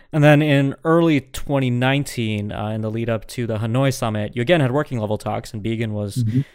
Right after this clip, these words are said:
Speaker 1: involved with his North Korean counterpart, who was then, uh, Kim Hyok Chol. Those talks didn't go anywhere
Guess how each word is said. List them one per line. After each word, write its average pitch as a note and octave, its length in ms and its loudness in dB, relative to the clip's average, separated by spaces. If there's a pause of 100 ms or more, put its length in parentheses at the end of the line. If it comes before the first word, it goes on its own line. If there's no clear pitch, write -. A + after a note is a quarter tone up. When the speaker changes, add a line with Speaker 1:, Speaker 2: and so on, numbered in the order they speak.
(140)
Speaker 1:
involved A2 380 0
with A2+ 140 -4
his G#2+ 220 -2
North G#2+ 200 -4
Korean G#2+ 220 -6
counterpart, G#2+ 480 -4
who G#2 60 -6
was G2+ 120 -8
then, G#2 200 -6
uh, G#2 160 -6
Kim A2 240 -6
Hyok G#2+ 280 -6
Chol. G#2+ 560 -4 (400)
Those C3 200 2
talks B2 260 0
didn't A#2 200 -4
go A#2 180 0
anywhere A2+ 560 -2